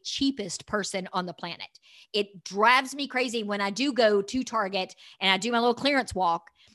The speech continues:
and I know the codes on the stickers. I ain't buying anything at Target that says it's on clearance and it's only thirty percent off. 'cause that is not a deal. Now we get to fifty percent or seventy percent. Now we're talking. <laughs> Now we're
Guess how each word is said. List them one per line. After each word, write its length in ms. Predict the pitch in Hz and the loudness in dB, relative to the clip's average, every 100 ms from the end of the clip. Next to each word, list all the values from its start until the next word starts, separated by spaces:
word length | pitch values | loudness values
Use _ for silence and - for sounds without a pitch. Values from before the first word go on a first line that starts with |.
| _ - | _ 0
and 140 | 202 | 2
I 100 | 208 | 2
know 260 | 226 226 220 | 4 4 4
the 120 | 220 | 2
codes 340 | 285 311 247 | 2 4 4
on 120 | 226 | 2
the 60 | 208 | 0
stickers. 520 | - 320 185 104 - - - | 0 -2 -2 -12 -16 -18 -2
I 100 | 311 | 2
ain't 100 | 415 | 4
buying 180 | 269 226 | 6 6
anything 300 | 240 285 226 | 4 4 2
at 80 | 190 | 4
Target 380 | 214 214 196 208 | 6 6 2 0
that 160 | 190 | 0
says 180 | 247 254 | 0 0
it's 160 | 208 220 | 0 0
on 100 | 214 | -2
clearance 360 | 240 220 185 | -2 -2 -2
and 80 | 202 | -4
it's 100 | 196 | -2
only 160 | 202 175 | 0 2
thirty 220 | 196 170 | 0 0
percent 280 | 185 185 180 | -6 -6 -8
off. 240 | - _ _ - | -10 _ _ -2
'cause 100 | 226 | 4
that 120 | 285 | 4
is 100 | 190 | 6
not 180 | 214 202 | 4 4
a 40 | |
deal. 320 | 190 185 - - - - | 2 -4 -8 -20 -18 -2
Now 100 | 202 | 2
we 80 | 311 | 4
get 120 | 392 | 4
to 60 | 240 | 2
fifty 260 | 311 294 | 0 0
percent 320 | 262 262 294 277 | -2 0 2 2
or 60 | |
seventy 320 | 240 294 302 | 2 2 2
percent. 320 | 262 269 285 220 | -2 -4 -4 -2
Now 240 | 254 359 | 2 2
we're 100 | 294 | 0
talking. 420 | - 349 392 180 233 | 4 4 4 -2 -2
<laughs> 60 | |
Now 240 | 277 294 311 | 4 6 6
we're 200 | 311 | 4